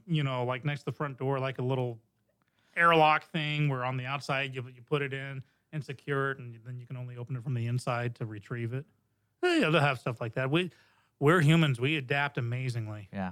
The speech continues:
Speaker 2: And Missy, yes, we, we, you can shoot at raccoons or drones. I think that's what we're talking about. It doesn't matter.
Speaker 1: Uh, we can shoot at drones that look like raccoons. We can look at, uh, shoot at drones that are being piloted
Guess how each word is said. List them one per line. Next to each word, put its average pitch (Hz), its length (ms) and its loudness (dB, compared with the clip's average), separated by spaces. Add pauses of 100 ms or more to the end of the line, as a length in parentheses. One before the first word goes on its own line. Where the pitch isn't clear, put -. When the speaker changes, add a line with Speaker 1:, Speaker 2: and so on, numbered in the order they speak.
(140)
Speaker 2:
And 113 140 -6
Missy, 139 280 -2
yes, 120 280 2
we, 113 200 -2
we, 110 160 -4
you 107 220 -8
can 110 140 -10
shoot 120 160 2
at 107 60 2
raccoons 110 580 -2
or 98 180 2
drones. 80 420 -6
I 92 120 -2
think 107 180 -6
that's 98 160 -6
what 90 100 -2
we're 82 80 -6
talking 82 240 -4
about. 78 320 -12
It 90 80 -10
doesn't 98 200 -8
matter. 76 340 -8 (1120)
Speaker 1:
Uh, 160 200 6 (160)
we 151 140 4
can 143 140 0
shoot 156 180 0
at 123 80 -2
drones 139 260 2
that 123 100 -2
look 131 160 0
like 135 140 0
raccoons. 151 320 2
We 165 80 4
can 160 120 4
look 151 140 4
at, 156 80 -2 (180)
uh, 156 40 2
shoot 156 200 0
at 135 100 -2
drones 151 420 4
that 139 180 2
are 127 120 -2
being 120 200 -4
piloted 139 460 2